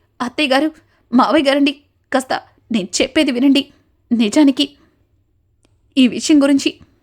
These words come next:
మీతో ఎప్పటికీ చెప్పాలని నేనైతే అనుకోలేదు, కానీ పదే పదే పల్లవి నా తండ్రి గురించి మాట్లాడుతుంది. తను మాట్లాడిన ప్రతిసారి కూడా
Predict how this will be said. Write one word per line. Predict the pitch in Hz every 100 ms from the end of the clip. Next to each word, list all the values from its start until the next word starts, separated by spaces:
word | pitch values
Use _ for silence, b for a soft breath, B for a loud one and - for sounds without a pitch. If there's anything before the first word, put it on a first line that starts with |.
| _ -
మీతో | 226 202 320 123 b b b 247
ఎప్పటికీ | 294 - 403 - 349 -
చెప్పాలని | - 311 302 294 285 _ _ 247
నేనైతే | 233 208 294 254 320 240
అనుకోలేదు, | 277 311 294 302 - _ _ _ -
కానీ | 196 277 277 b b _ -
పదే | 156 285
పదే | 196 214 311 - _ _ _ _
పల్లవి | 135 214 277 285 - _ _
నా | 220 151
తండ్రి | - 233 240 302
గురించి | 277 277 - 285 b b b
మాట్లాడుతుంది. | 233 214 269 311 285 262 262 269 _ _ _ _
తను | 233 233
మాట్లాడిన | 247 240 247 285
ప్రతిసారి | 285 220 214 349 202 277
కూడా | 262 285